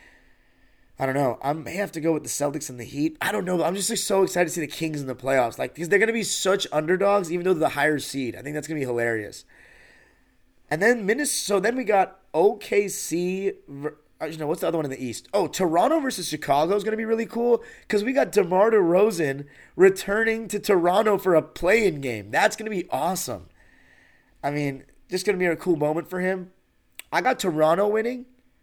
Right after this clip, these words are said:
but I think you never know in a one-game situation like that. And Toronto's gotta win the game. There's a lot of pressure on Siakam and them. They've had a weird season, been better in the second half of it,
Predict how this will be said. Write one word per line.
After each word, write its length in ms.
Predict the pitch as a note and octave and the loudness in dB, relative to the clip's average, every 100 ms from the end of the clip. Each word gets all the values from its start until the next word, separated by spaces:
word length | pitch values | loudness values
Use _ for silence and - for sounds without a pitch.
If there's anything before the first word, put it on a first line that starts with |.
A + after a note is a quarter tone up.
| _ _ _ _ | _ _ _ _
but 80 | D#3+ | 2
I 100 | F3+ | 2
think 160 | D4+ | 0
you 80 | A3+ | -2
never 200 | G3+ G3+ | 0 2
know 180 | F3+ F#3 | 2 2
in 60 | D3 | 2
a 40 | |
one-game 360 | C3+ C#3+ C#3 C3+ | -2 -2 -4 -6
situation 420 | - C3+ C#3 B2+ | -4 -2 -2 -4
like 180 | A#2 A#2 | -8 -4
that. 160 | A#2+ | -4
And 100 | A#2+ | -4
Toronto's 360 | - D3+ A#3 D4 | -2 0 2 4
gotta 140 | G#3+ | 4
win 120 | E3+ | 4
the 60 | E3+ | 0
game. 240 | D#3 G#3 | 0 0
There's 120 | C3+ C3+ | -2 2
a 40 | |
lot 140 | D3+ | 2
of 60 | F#3 | 4
pressure 260 | F#3 F#3 F3+ | -2 -2 -4
on 80 | |
Siakam 540 | D#3 C#3+ C#3 D3 D#3+ E3+ | -4 -2 2 2 0 -4
and 120 | E3+ | 0
them. 160 | F3 E3 | -2 -2
They've 100 | C#3+ | -2
had 120 | D#3 | -2
a 20 | |
weird 320 | B2+ C#3+ D3+ | 0 -2 -2
season, 420 | - D3+ D3+ F3 F3 - - | -4 -6 -4 -6 -8 -14 -10
been 140 | D3 | 0
better 180 | C#3+ D#3+ | 2 2
in 80 | D#3+ | -2
the 60 | |
second 240 | C3+ C#3+ C#3 | -6 -8 -4
half 240 | C3 C3+ | -2 -2
of 100 | D3+ | -2
it, 220 | F3 F3+ | -2 -2